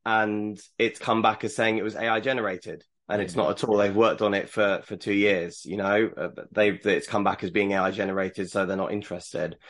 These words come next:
Speaker 1: So it's, we are at quite a difficult time at the moment. Um, and I think just to not be too reliant on it, you know, I, I, I don't wanna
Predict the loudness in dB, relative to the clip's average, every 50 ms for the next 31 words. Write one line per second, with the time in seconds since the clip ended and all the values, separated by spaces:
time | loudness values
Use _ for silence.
0 | -20 -20 -20 -20 -20 -8 -2 2 4 6 6 6 4 2 0 -2 -6 -4 -2 2
1 | 4 6 6 8 8 8 6 4 4 2 4 4 4 4 2 0 -2 -4 -4 -6
2 | -6 -4 -4 -4 -4 0 4 4 6 6 6 4 2 0 -4 -4 -2 -2 -2 0
3 | 0 2 6 6 6 6 6 4 4 4 2 -2 -8 _ _ _ _ _ _ _
4 | -2 2 4 6 6 6 4 2 0 -2 -2 -2 -4 -6 -8 -10 _ _ -4 -2
5 | -2 0 -2 -2 -4 -4 -4 -4 -6 -2 0 0 0 0 -2 -6 -6 -4 -2 0
6 | 0 0 -2 -4 -6 -6 -4 -4 -2 0 0 0 0 0 0 -2 -2 -6 -8 -8
7 | -8 -8 -6 -4 -2 0 2 2 2 2 2 2 0 0 0 0 0 0 0 0
8 | 0 0 -2 -2 -2 -2 -4 -4